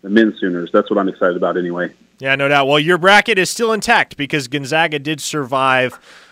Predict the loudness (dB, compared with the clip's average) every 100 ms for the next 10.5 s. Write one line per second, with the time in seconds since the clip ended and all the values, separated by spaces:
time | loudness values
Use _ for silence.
0 | _ -8 -4 0 2 2 0 -4 -4 -4
1 | -4 -8 -4 -4 -2 -4 -4 -8 -10 -10
2 | -8 -8 -8 -10 -12 -12 -12 -8 -8 -6
3 | -8 -8 -10 -10 -10 -10 -8 -8 -6 -8
4 | -12 -14 -10 -8 -10 -8 -6 -8 -12 -20
5 | -20 _ _ -12 -8 -6 -2 -2 0 -2
6 | -4 -8 -8 -4 -2 4 6 4 2 0
7 | 0 -2 -6 -8 -10 -10 -6 -6 -2 -4
8 | -4 -6 -8 -10 -12 -10 -8 -8 -8 -10
9 | -8 -8 -8 -10 -12 -12 -14 -12 -12 -12
10 | -14 -14 -12 -12